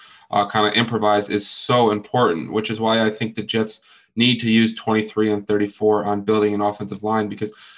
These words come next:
what, I think they have the third lowest win total in football next year. They're not winning any games. So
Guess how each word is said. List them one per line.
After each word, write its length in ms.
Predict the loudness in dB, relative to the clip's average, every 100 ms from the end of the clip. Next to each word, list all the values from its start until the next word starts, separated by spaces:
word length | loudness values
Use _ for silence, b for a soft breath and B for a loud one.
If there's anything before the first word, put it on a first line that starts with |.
| B 0
what, 140 | 2
I 100 | 2
think 120 | 2
they 60 | 4
have 80 | 4
the 80 | 2
third 340 | 0 2 4
lowest 340 | 4 4 2
win 160 | 2 0
total 240 | 2 2 2
in 80 |
football 380 | -2 -8 -2 -2
next 240 | -2 -6 -4
year. 100 | -2
They're 120 | 2
not 280 | 4 2 2
winning 320 | 2 2 2
any 180 | 0 0
games. 460 | 0 0 0 -4
So 160 | -6